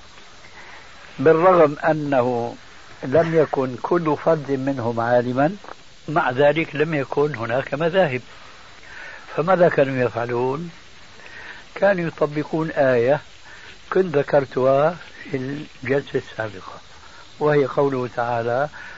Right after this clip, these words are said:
"فاسألوا أهل الذكر إن كنتم لا تعلمون".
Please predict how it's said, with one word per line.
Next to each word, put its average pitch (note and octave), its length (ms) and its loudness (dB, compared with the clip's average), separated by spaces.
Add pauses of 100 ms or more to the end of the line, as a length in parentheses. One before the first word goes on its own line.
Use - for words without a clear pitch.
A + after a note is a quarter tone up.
(280)
"فاسألوا C#3 760 -2
أهل C3+ 120 -4
الذكر C3 460 -6 (360)
إن B2+ 140 -12
كنتم C3 360 -6
لا A2+ 180 -2
تعلمون". G#2 380 -6